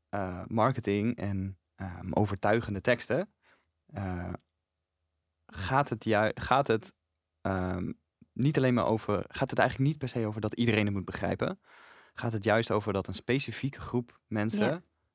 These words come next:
Speaker 1: het moet voelen.
Speaker 2: Ja. Het, dan heb je dus echt wel een bepaalde doelgroep die specifieker is dan een brede doelgroep.
Speaker 1: Precies,
Speaker 2: Zoveel
Speaker 1: en dan
Speaker 2: mogelijk
Speaker 1: is
Speaker 2: mensen.
Speaker 1: uitsluiten eigenlijk juist je doel. Dan is
Speaker 2: Ja.
Speaker 1: eigenlijk dat juist het hele punt van de tekst die je schrijft, dat het niet voor iedereen is. En dat is een van de grootste,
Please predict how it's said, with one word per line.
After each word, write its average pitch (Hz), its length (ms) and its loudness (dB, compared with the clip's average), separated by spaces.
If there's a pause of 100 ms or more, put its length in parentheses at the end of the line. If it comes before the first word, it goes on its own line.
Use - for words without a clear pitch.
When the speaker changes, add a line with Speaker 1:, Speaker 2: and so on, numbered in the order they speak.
(140)
Speaker 1:
het 101 120 -8
moet 110 140 -4
voelen. 113 360 0 (380)
Speaker 2:
Ja. 202 260 -2 (960)
Het, 208 200 -4
dan 214 260 0
heb 226 160 2
je 220 80 -2
dus 185 160 -2
echt 220 240 0
wel 196 160 2
een 190 80 0
bepaalde 185 640 2
doelgroep 202 640 -2
die 175 300 -6 (240)
specifieker - 680 -2
is 185 180 0
dan 180 320 2 (540)
een 208 120 4
brede 185 340 4
doelgroep. 156 340 -2
Speaker 1:
Precies, 135 320 0
Speaker 2:
Zoveel - 160 2
Speaker 1:
en 117 80 6
dan 123 80 6
Speaker 2:
mogelijk 131 200 4
Speaker 1:
is - 120 2
Speaker 2:
mensen. 151 220 2
Speaker 1:
uitsluiten 117 300 0
eigenlijk 135 380 0
juist 117 380 4
je 90 100 -8
doel. 113 260 0 (220)
Dan 104 140 -4
is 101 80 -6
Speaker 2:
Ja. - 60 -4
Speaker 1:
eigenlijk 196 300 0
dat 104 140 -6
juist 113 240 2
het 92 80 -14
hele 110 220 0
punt 110 320 -2
van 90 140 -8
de 90 100 -6
tekst - 300 -8
die 87 100 -8
je 85 80 -8
schrijft, - 380 -6
dat - 120 -14
het - 140 -14
niet 113 340 0
voor - 100 -8
iedereen - 420 -8
is. - 120 -18
En 101 140 -4
dat 107 200 0
is 107 100 -10
een 110 120 -6
van 110 120 -8
de 104 60 -6
grootste, 107 640 -4